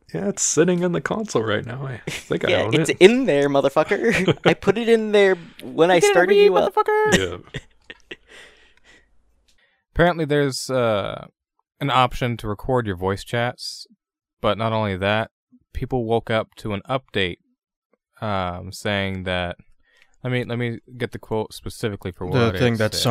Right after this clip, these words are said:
Speaker 4: Sony went and said that it was merely because you have an option to be able to do it and that we're not monitoring your voice chats.
Speaker 3: Right. But they, people woke up to the message for an update saying, "Voice chats may be recorded for moderation. By joining, you agree to being recorded."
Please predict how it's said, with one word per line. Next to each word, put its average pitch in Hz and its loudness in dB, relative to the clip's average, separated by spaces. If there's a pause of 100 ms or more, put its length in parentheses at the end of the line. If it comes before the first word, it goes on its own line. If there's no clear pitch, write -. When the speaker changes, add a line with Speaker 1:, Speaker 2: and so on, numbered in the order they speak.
(140)
Speaker 4:
Sony 104 -2
went 104 -2
and 107 -6
said 107 -4
that 107 -4
it 104 -6
was 101 -8
merely 107 -4
because 101 -4
you 104 -6
have 104 -6
an 104 -12
option 104 -6
to 101 -8
be 101 -8
able 98 -6
to 98 -8
do 104 -6
it 98 -6
and 98 -6
that 101 -8
we're 101 -6
not 101 -4
monitoring 98 -4
your 98 -8
voice 101 -6
chats. - -10 (100)
Speaker 3:
Right. 95 -2 (840)
But 113 -2
they, 123 0
people 127 -6
woke 127 2
up 127 -2
to - -10
the 120 -4
message 117 -6
for 113 -2
an 107 -2
update 107 -4
saying, 95 -6
"Voice 156 0
chats - -2
may 104 -4
be 104 -4
recorded 113 -2
for 101 -8
moderation. 95 -2
By 87 -6
joining, 135 -4
you 101 -6
agree 107 -4
to - -16
being 95 -8
recorded." 87 -8